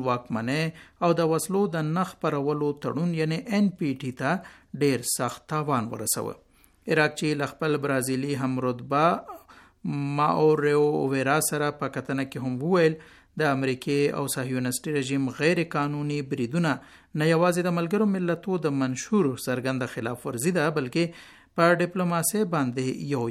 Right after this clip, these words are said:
یرغل و. ښاغلي راکچي د بریکس د سرمشریزې په څنډه کې د روسیې له خارجه وزیر سرګی لاوروف سره په کتنه کې هم د صهیونیستي رژیم او امریکې د پوځي تیري آثارو او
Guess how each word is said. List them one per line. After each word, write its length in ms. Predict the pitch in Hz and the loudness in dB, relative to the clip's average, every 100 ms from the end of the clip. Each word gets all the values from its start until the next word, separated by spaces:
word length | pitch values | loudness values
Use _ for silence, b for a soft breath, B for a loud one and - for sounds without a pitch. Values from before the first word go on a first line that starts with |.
| 120 | -2
یرغل 400 | 107 120 180 135 | -4 0 0 0
و. 100 | - _ B B B B B | -8 _ B B B B B
ښاغلي 360 | 156 139 156 160 | 0 2 2 2
راکچي 340 | 160 165 - 226 | 2 2 2 0
د 140 | 202 180 | 2 2
بریکس 320 | 175 180 180 - 202 165 | 2 2 2 -4 -2 2
د 100 | 160 156 | 2 2
سرمشریزې 720 | 156 147 143 - 143 147 147 147 | 0 -2 -2 -2 -2 0 -2 -2
په 80 | 127 | -4
څنډه 360 | - 143 135 | -4 -2 -4
کې 180 | 135 185 | -4 -4
د 180 | 196 185 | -2 -2
روسیې 320 | 143 135 135 135 | -2 -2 -2 -2
له 60 | 131 | -4
خارجه 480 | - 127 127 127 139 127 | -4 -2 -2 -2 -2 0
وزیر 320 | 120 123 180 | 0 -2 -2
سرګی 440 | 165 151 131 127 135 135 | -2 -4 -4 -2 -2 -2
لاوروف 460 | 127 127 147 185 - | -4 -2 0 0 -2
سره 220 | 139 127 151 | -2 -2 -2
په 100 | 151 123 | -4 -8
کتنه 300 | 123 127 113 | -4 -2 -4
کې 140 | - | -4
هم 760 | 135 185 202 - - - - 156 | 0 0 0 -10 -20 -20 -6 2
د 100 | 160 160 | 4 4
صهیونیستي 520 | 170 156 175 165 - | 2 0 0 -2 0
رژیم 300 | 220 190 208 196 | 0 2 2 0
او 60 | 190 | 0
امریکې 420 | 175 160 - 175 170 | -2 -4 -2 -2 0
د 100 | 165 | -2
پوځي 460 | 165 139 131 127 170 170 - | -2 -4 -2 -2 -4 -4 -4
تیري 340 | 127 127 156 165 | -2 -2 -2 -2
آثارو 560 | 123 120 - 143 156 151 | -2 -2 -2 0 2 2
او 20 | 156 | 0